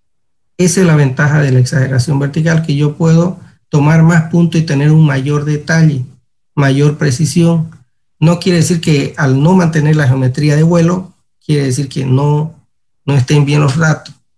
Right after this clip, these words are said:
Es una ventaja que tenemos en realidad, ¿ya?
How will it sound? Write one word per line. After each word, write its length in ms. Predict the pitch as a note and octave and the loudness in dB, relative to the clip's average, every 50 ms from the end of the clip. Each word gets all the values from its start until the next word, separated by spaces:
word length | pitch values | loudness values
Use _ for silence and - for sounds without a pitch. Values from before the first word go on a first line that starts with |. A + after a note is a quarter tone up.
| _ _ _ | _ _ _
Es 140 | - D3 C3+ | -6 -4 0
una 240 | D3 D#3 D3+ D3 C#3 | 0 0 2 2 2
ventaja 580 | C3 B2+ B2 A#2+ - F3 F#3 F3+ D3+ C#3+ D3 | 2 2 2 2 2 0 0 2 2 0 0
que 120 | - D3+ B2+ | 0 -2 -2
tenemos 380 | B2+ C#3 C3 C#3+ C#3+ C3+ C3 B2+ | 0 0 0 2 2 0 2 2
en 60 | B2+ | 2
realidad, 380 | B2 A#2+ B2 B2 B2 B2 B2 - - - _ | 2 2 2 2 2 0 -2 -4 -8 -18 _
¿ya? 420 | - B2+ C3+ E3 F#3+ F#3 - - | -6 -4 -2 -2 -4 -4 -8 -16